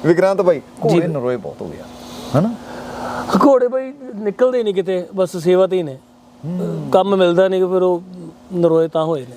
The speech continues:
Speaker 1: ਤੇ ਫੋਨ ਫਾਨ ਵੀ ਬੰਦ ਕਰ ਲਿਆ ਪਹਿਲਾਂ ਵਾਲਾ, ਚਲਾ ਲਓ।
Speaker 2: ਬਈ ਫੋਨ ਚਲਾ ਲੈਂਦੇ ਹਾਂ, ਅੱਜ ਹੀ ਚਲਾ ਲਾਂਗੇ। ਮੈਂ ਉਧਰ ਵੀ ਤੁਹਾਡੇ ਨਾਲ ਗੱਲ ਕਰਦਾ ਸੀ।
Speaker 1: ਹੂੰ।
Speaker 2: ਕ-, ਕੁਛ ਹਾਲਾਤ ਇੱਦਾਂ ਦੇ ਸੀ, ਫੋਨ ਬੰਦ ਕਰਨਾ, ਕੁਛ ਮਜਬੂਰੀਆਂ ਸੀਗੀਆਂ।
Speaker 1: ਹੂੰ।
Speaker 2: ਅ, ਫੋਨ ਚਲਾ ਲੈਂਦੇ ਹਾਂ, ਅ,
Speaker 1: ਹੂੰ।
Speaker 2: ਅੱਜ ਚਲਾ ਦਾਂਗੇ ਫੋਨ।
Speaker 1: ਹੂੰ।
Speaker 2: ਬਹੁਤ ਬੰਦੇ ਨਾਰਾਜ਼ ਹੋਣਗੇ, ਮੇਰੇ ਤੋਂ ਫੋਨ ਬੰਦ ਪਿਆ ਹੈ।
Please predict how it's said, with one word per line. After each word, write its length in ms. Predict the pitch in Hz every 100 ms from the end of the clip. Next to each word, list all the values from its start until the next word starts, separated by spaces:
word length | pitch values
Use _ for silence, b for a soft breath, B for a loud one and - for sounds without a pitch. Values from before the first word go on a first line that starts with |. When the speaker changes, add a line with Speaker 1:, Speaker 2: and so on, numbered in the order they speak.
| -
Speaker 1:
ਤੇ 60 | 208
ਫੋਨ 280 | 214 214
ਫਾਨ 260 | 208 226 220
ਵੀ 100 | 233
ਬੰਦ 240 | 214 208
ਕਰ 180 | 180 185
ਲਿਆ 180 | 170 170
ਪਹਿਲਾਂ 260 | 160 175 180
ਵਾਲਾ, 140 | 175
ਚਲਾ 280 | 170 160 170
ਲਓ। 160 | 196 202 - - - - 262
Speaker 2:
ਬਈ 240 | 269 277
ਫੋਨ 300 | 226 220 220
ਚਲਾ 260 | 214 208 190
ਲੈਂਦੇ 240 | 190 170
ਹਾਂ, 60 | 180
ਅੱਜ 120 | 185
ਹੀ 60 | 226
ਚਲਾ 200 | 226 185
ਲਾਂਗੇ। 240 | 185 202
ਮੈਂ 140 | 214
ਉਧਰ 200 | 202 180
ਵੀ 80 | 220
ਤੁਹਾਡੇ 160 | 208 202
ਨਾਲ 120 | 208
ਗੱਲ 180 | 190 180
ਕਰਦਾ 260 | 175 170
ਸੀ। 200 | 170 208 214 -
Speaker 1:
ਹੂੰ। 200 | 143 131 - - -
Speaker 2:
ਕ-, 220 | 214 190
ਕੁਛ 140 | 185
ਹਾਲਾਤ 340 | 180 170 170 185
ਇੱਦਾਂ 180 | 185 202
ਦੇ 120 | 202
ਸੀ, 100 | 208
ਫੋਨ 240 | 196 202
ਬੰਦ 260 | 180 170 170
ਕਰਨਾ, 280 | 180 175 175
ਕੁਛ 140 | 180
ਮਜਬੂਰੀਆਂ 560 | 190 170 165 170 196 190
ਸੀਗੀਆਂ। 380 | 180 185 247 285 120
Speaker 1:
ਹੂੰ। 200 | 151 123 120 B B B 208 208
Speaker 2:
ਅ, 20 |
ਫੋਨ 280 | 175 214 214
ਚਲਾ 280 | 214 180
ਲੈਂਦੇ 260 | 190 190 180
ਹਾਂ, 80 | 277
ਅ, 20 | - -
Speaker 1:
ਹੂੰ। 320 | 120 180 185
Speaker 2:
ਅੱਜ 120 | 180 170
ਚਲਾ 280 | 190 170
ਦਾਂਗੇ 280 | 160 165 131 - - -
ਫੋਨ। 280 | 160 160 165 - - - 127
Speaker 1:
ਹੂੰ। 320 | 131 196 165
Speaker 2:
ਬਹੁਤ 260 | 175 196 196
ਬੰਦੇ 220 | 190 190
ਨਾਰਾਜ਼ 340 | 180 160 165
ਹੋਣਗੇ, 240 | 165 175 175
ਮੇਰੇ 160 | 165
ਤੋਂ 120 | 156
ਫੋਨ 380 | 156 156 156 156
ਬੰਦ 300 | 151 151 147
ਪਿਆ 200 | 147 143
ਹੈ। 120 | 139